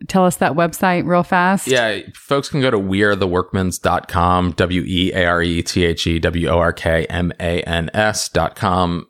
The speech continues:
Speaker 2: And under, uh, other projects, you could see a number of the community projects we've been a part of. One hundred Coffees is right up there on the top. And that kind of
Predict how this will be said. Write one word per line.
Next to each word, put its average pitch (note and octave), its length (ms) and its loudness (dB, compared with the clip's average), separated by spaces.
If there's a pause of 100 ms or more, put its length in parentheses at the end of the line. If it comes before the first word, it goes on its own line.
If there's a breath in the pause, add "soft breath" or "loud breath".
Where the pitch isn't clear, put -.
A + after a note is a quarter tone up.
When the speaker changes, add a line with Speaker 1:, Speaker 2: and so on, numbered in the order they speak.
(100)
Speaker 2:
And E2 540 -2
under, E2+ 640 0
uh, E2+ 240 0 (120)
other G#2 240 2
projects, G2+ 680 -2
you F2 140 -4
could F2+ 140 -4
see E2+ 400 -2
a G#2 80 -2
number F#2+ 280 2
of F2 120 -4
the E2+ 260 0 (100)
community F#2 280 0
projects F2 420 -4
we've F2+ 100 -2
been E2 120 -2
a D#2+ 40 -4
part C3+ 220 -2
of. C3+ 180 0 (580 loud breath)
One F#2 220 0
hundred F2+ 200 0
Coffees E2+ 480 -2
is D#2+ 360 -2 (100)
right E2+ 180 2
up D#2+ 80 -6
there D#2+ 100 -2
on D#2+ 100 -2
the D#2+ 60 -4
top. - 440 -4
And D#2+ 100 -2
that D#2 120 0
kind D#2+ 200 -4
of D#2 180 -4